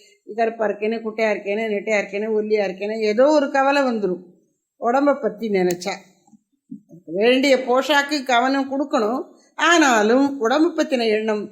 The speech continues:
வளரும்போது அது ஒரு தொந்தரவா முடியும்.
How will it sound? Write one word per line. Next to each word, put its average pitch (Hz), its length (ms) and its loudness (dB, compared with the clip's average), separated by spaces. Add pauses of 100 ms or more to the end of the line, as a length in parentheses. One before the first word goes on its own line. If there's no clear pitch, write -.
(300)
வளரும்போது 180 880 0 (280)
அது 220 300 -2
ஒரு 254 260 2
தொந்தரவா 254 500 2
முடியும். 180 560 -4